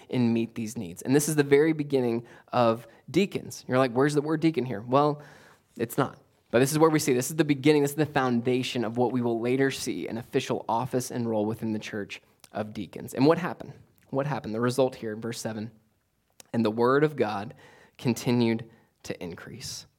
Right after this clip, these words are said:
And the number of the disciples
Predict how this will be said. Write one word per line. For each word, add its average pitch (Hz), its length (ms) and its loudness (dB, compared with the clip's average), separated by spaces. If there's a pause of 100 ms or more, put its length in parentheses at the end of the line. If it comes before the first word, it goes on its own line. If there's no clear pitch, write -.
(520)
And 131 140 6
the 131 40 8
number 139 440 4
of 120 180 -6
the 110 80 -8
disciples 110 800 -4